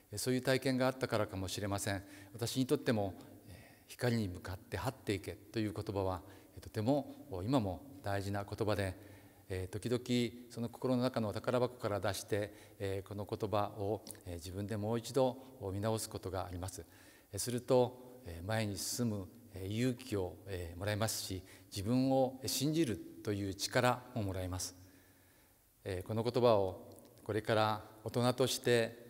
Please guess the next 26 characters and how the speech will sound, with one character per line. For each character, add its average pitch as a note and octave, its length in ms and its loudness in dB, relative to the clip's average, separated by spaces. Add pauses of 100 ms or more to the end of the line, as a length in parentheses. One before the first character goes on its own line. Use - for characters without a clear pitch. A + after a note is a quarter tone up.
(280)
え - 140 -20 (580)
ー、 - 60 -20
人 A2+ 140 0
生 G2 180 0
を - 20 -2 (480)
切 A2 220 0
り B2+ 80 4
開 D3+ 140 10
い - 20 8
て - 120 0
い G2 60 2
く、 - 260 -8 (600)
え - 300 -20
ー、 - 40 -20 (160)
作 - 200 0
り C#3 60 8
上 D#3 100 12
げ D3 100 8
て B2 80 2
い G2+ 80 2
く、 - 240 -8 (640)
え E2 600 -12
ー、 G2 40 -8
皆 G#2+ 160 0
さ G#2 140 0
ん F2+ 120 -4